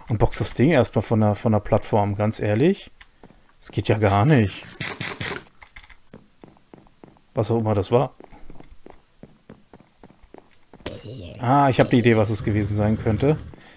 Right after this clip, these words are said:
Ich hab, äh, hier nochmal Fackeln verteilt, weil hier Sachen gespawnt sind. Und da war so ein, so ein Spielercharakter, der stand hier. Und der war auf einmal weg. Der ist wahrscheinlich durchs Tor irgendwie durchgelaufen.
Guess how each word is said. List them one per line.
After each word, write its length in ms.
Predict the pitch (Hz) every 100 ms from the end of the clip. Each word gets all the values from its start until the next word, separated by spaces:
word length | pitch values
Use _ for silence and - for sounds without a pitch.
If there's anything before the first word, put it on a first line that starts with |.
| -
Ich 240 | - 110 120
hab, 340 | 113 - -
äh, 540 | 113 107 107 107 104 104 - - - - - - - - -
hier 160 | - 135
nochmal 240 | 123 113
Fackeln 320 | 117 139 - 143
verteilt, 480 | 120 - 110 127
weil 80 | 123
hier 140 | 113 110
Sachen 260 | 139 82
gespawnt 400 | 117 - 110 104
sind. 140 | 151 156 - - -
Und 140 | 123
da 100 | 123
war 180 | 113 127
so 200 | 143 131
ein, 100 | 123
so 120 | 113
ein 180 | 113 113
Spielercharakter, 1500 | - - - 160 196 135 107 123 107 107 107 - 113 104 104 - - - - -
der 100 | 117
stand 360 | - 113 117
hier. 380 | - 117 135 208 - - - - - - - -
Und 80 |
der 80 | 120
war 100 | 123
auf 120 | 160
einmal 240 | 139 135 127
weg. 180 | 165 -
Der 140 | 117
ist 100 | -
wahrscheinlich 320 | 127 143 135
durchs 240 | - 123 -
Tor 300 | 143 165 165
irgendwie 240 | 131 151
durchgelaufen. 880 | 127 175 - 123 101 98 - 101